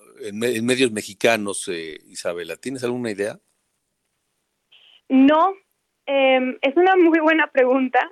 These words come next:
Speaker 2: y es la pregunta que nos hacemos en el país todo el tiempo. Eh, nos llama mucho la atención que tenemos un presidente súper mediático que aprovecha cualquier oportunidad para señalar y victimizar a las empresas del Estado. Y estamos hablando de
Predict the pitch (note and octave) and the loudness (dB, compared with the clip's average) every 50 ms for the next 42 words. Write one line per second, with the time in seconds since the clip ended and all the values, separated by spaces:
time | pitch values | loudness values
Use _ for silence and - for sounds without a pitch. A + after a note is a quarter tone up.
0 | _ _ A#3+ A#3 A3+ A3+ A#3 C#4 C4+ C4 B3+ B3+ A#3 A#3 A#3 A3+ A#3+ B3 A#3+ G#3+ | _ _ -2 0 0 0 2 0 0 2 0 0 0 0 0 -2 0 0 0 -2
1 | G3+ G3+ G3+ G3+ G3 - G#3 G#3 G#3+ G#3+ A3+ G#3+ G3+ G3 F#3+ - F#3 F#3 F#3 F#3+ | -4 -4 -8 -8 -4 -2 0 0 0 2 2 0 0 0 0 2 2 2 4 2
2 | F#3+ F#3+ F#3+ - _ _ - G#3 G3+ G3+ G3 G3 F#3+ G#3 G3 F#3+ F#3 - F#3 F#3 | 2 0 -2 -4 _ _ 2 4 4 4 4 2 2 2 0 0 2 2 2 2
3 | - - _ _ - - - - - - - _ - - - - A3 - _ _ | 2 0 _ _ -20 -20 -20 -20 -20 -20 -18 _ -4 -4 -4 -4 -6 -12 _ _
4 | - B3+ C4+ C#4 C4+ A#3+ D4 D4 D#4+ F4 E4+ E4+ D4+ - E4+ D#4+ D#4 D4+ A3+ A3+ | 0 4 4 4 6 4 4 4 4 4 4 4 4 2 2 2 2 2 0 -2
5 | A3+ - A#3 A3 G#3+ G#3+ A3+ A#3+ C4+ _ - A3 - A3 G#3+ G#3+ A3 A3+ A#3 A3+ | 0 0 2 2 2 0 -2 -4 -6 _ -8 -4 -2 0 0 0 0 0 0 0
6 | B3+ A#3+ A#3 C4 A#3 A#3 A#3+ A3 G#3+ G#3 G#3 G3+ - G#3 G#3 G#3 G3+ G3+ - - | -2 0 2 0 0 2 4 4 4 2 2 0 2 2 4 4 4 2 -2 -6
7 | _ _ _ _ _ _ - D4+ B3+ - C#4 C4 A#3+ A3 G#3 G3+ G#3 G#3 G#3 G3+ | _ _ _ _ _ _ -6 -2 0 2 2 2 2 2 2 4 2 2 2 0
8 | - A3 G#3+ - A3 A3 C4 C#4 C#4 _ _ _ - - - _ _ _ - G#3+ | -2 -6 -2 0 2 2 2 0 -4 _ _ _ -20 -20 -20 _ _ _ 2 4
9 | G#3 G3+ G3+ G3+ - - A3 G#3+ A3+ A#3 A#3 - C4 C4 - A#3 A3+ A3 - A3 | 4 4 4 2 2 2 2 4 4 2 2 2 0 0 2 0 0 0 0 0
10 | A3+ A3 A3+ A3+ G#3+ A3 A3 G#3 G3+ G3+ G3 G3+ G3 G3+ G3+ G3 G3+ - - G3+ | 0 2 2 0 0 0 -2 -2 0 0 2 2 2 2 0 0 -4 -4 -2 0
11 | F#3+ F#3+ F#3 F3+ F3+ F3+ F3+ F3+ F3+ - - _ A3 G#3 G3+ G3+ G3 G3 G3+ G#3 | 0 2 2 2 2 0 0 -2 -2 -4 -6 _ -6 -4 -2 0 0 2 2 2
12 | G3+ G3+ G3+ G3+ G3+ G3+ G3 G3+ - - - G3 F#3+ F#3 F#3 F#3 F3+ - _ _ | 2 2 2 2 2 0 0 -2 -6 -8 -10 -10 -10 -12 -12 -14 -14 -16 _ _
13 | _ G#3 A3 G#3 - _ G#3+ G#3 G3+ G#3 G3+ - G#3+ G#3+ G#3+ G#3+ G#3+ G#3 G3+ G#3 | _ -8 -8 -8 -6 _ -4 -2 0 0 0 0 2 2 4 4 4 2 2 0
14 | G3+ F#3+ G3 G3+ G3 - G3 F#3 G3+ F#3+ F#3+ F#3+ - _ - G3 F#3 F#3 F#3 G3 | -2 0 0 0 2 2 2 2 2 2 2 -2 -2 _ 0 2 2 2 2 2
15 | - - - G#3+ G#3 G3+ - A3 A#3+ C4 B3 B3+ A#3+ G#3+ G#3+ G#3+ G#3+ G#3+ G#3 G#3+ | 0 -4 -2 -2 -2 0 0 2 2 2 2 4 4 4 4 2 2 0 2 4
16 | G#3+ G#3+ G#3+ G#3 - - G3+ - G#3 G3+ G3+ G3+ G#3 G3+ | 4 4 4 2 0 -6 _ -2 0 2 2 2 0 -2